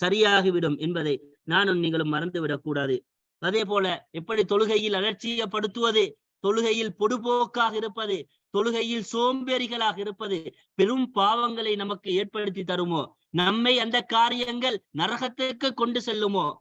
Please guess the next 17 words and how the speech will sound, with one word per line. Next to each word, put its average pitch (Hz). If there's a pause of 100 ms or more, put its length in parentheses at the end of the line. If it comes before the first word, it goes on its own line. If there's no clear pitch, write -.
(180)
அதே 226
போலதான் 196 (320)
தொழுகையை 208
விடுவதும் 233 (300)
மிகப்பெரிய 214
ஒரு 190
பாவம் 180
என்பதை 160 (200)
நானும் 175
நீங்களும் 170
மறந்துவிடக் 165
கூடாது. 151 (300)
தொழுகையை 185
விடுவதை 202
பொறுத்தவரையில் 185 (920)
இந்த 185
உலகத்திலும் 226